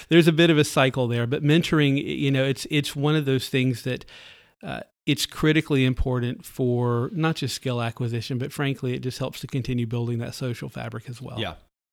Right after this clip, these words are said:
Speaker 1: So
Speaker 2: Absolutely.
Speaker 1: uh, another thing that, that I say to folks is learn how to really listen. You know, there's, there's that,
Speaker 2: Mm.
Speaker 1: that old adage that God gave us two ears and one mouth for a reason.
Speaker 2: Right.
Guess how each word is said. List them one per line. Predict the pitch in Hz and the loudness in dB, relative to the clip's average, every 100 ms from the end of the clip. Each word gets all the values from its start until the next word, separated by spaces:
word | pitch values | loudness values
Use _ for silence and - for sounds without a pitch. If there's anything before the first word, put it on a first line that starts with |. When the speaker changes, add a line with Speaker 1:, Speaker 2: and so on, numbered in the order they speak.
| _ _ | _ _
Speaker 1:
So | - 117 | -10 -8
Speaker 2:
Absolutely. | 98 107 101 92 85 - _ _ | -8 -10 -12 -14 -16 -20 _ _
Speaker 1:
uh, | 147 147 | -4 2
another | 156 165 165 170 | 6 6 6 4
thing | 151 147 139 139 131 | 2 4 4 4 4
that, | 131 147 | 0 0
that | 131 127 | 0 0
I | 123 | 0
say | - 131 | 0 0
to | 127 | 0
folks | 127 127 - | -2 -4 -4
is | 147 127 127 120 - - | 0 2 2 0 -6 -8
learn | 147 135 143 | -4 2 2
how | 147 135 | 4 2
to | 127 | 0
really | 127 127 123 117 | 0 0 0 -2
listen. | 113 110 - 123 120 _ _ _ _ | -4 -6 -8 -10 -12 _ _ _ _
You | 135 123 | -4 0
know, | 123 123 | 0 0
there's, | 127 120 | 0 0
there's | 143 131 117 | 0 0 0
that, | 123 123 | -2 -2
Speaker 2:
Mm. | - - 127 | -6 -6 -4
Speaker 1:
that | 123 | -2
old | 123 127 | -2 -2
adage | 120 120 123 117 | -2 -2 -2 -4
that | 139 | -6
God | 127 127 | -4 -2
gave | 123 123 | 0 0
us | 120 - | -2 -6
two | - 135 | -4 -2
ears | 127 120 120 | 0 0 -2
and | 120 | -2
one | 120 120 | -2 -2
mouth | 117 113 | -2 -4
for | - 120 | -6 -4
a | 117 | -2
reason. | 120 120 110 113 | 0 -2 -4 -6
Speaker 2:
Right. | 95 87 | -6 -8